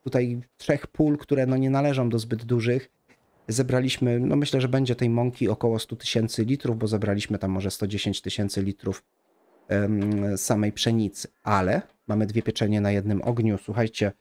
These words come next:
upieczone, bo mamy, y, no, jedną słomę, która, no, nie podniosę tego, bo zbyt ciężkie, dziewięć tysięcy litrów,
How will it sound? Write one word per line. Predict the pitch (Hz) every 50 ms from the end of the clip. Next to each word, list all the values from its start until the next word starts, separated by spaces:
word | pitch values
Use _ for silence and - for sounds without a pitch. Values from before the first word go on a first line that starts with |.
| _ _ _ _ _ _ _ _ _ -
upieczone, | 147 - - 139 123 - - 135 147 165 147 131 127 123 _ _
bo | - 113 113 120 117 110 113 123 - -
mamy, | - 113 110 104 104 101 101 101 101 _ _ _ _ _ _ _ _ _ -
y, | - 90 92 90 90 92 90 87 92 92 92 90
no, | 90 92 104
jedną | 113 117 113 120 110 104
słomę, | - - 110 104 117 127 117 104
która, | - - 104 101 95
no, | 95 95
nie | 98 101
podniosę | - - 101 113 120 120 113 - - 113
tego, | - 104 107 104 95
bo | 101 101
zbyt | 92 98 - - _ -
ciężkie, | - 139 143 135 - - 117 110 - - _ _ _ _ _ _ _ _ _ _ _ _ _ _ _ _ -
dziewięć | 110 104 120 127 131 120 113
tysięcy | - - 107 - 113 110 - - 104
litrów, | 123 147 147 - 190 233 220